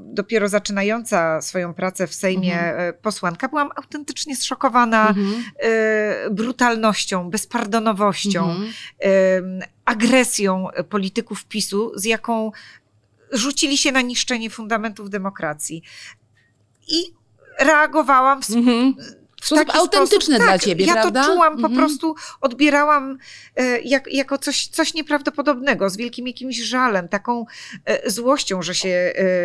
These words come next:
Speaker 1: e, niszczy to, co budowały pokolenia Polaków. Em, e, i pewnie te debaty były bardzo emocjonalne.
Speaker 2: Mhm.
Speaker 1: E,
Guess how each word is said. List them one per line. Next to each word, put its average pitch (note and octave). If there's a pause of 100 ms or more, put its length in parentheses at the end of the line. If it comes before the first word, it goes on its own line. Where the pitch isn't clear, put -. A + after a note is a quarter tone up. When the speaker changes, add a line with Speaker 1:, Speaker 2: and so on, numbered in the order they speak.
(640)
Speaker 1:
e, F#3
niszczy A#3
to, B3+
co B3+ (320)
budowały A#3
pokolenia A3
Polaków. F3+ (440)
Em, G3+
e, G3+ (640)
i C4
pewnie D4+
te C#4+
debaty C4
były B3 (120)
bardzo A#3
emocjonalne. A#3
Speaker 2:
Mhm. G#3 (200)
Speaker 1:
E, F#3+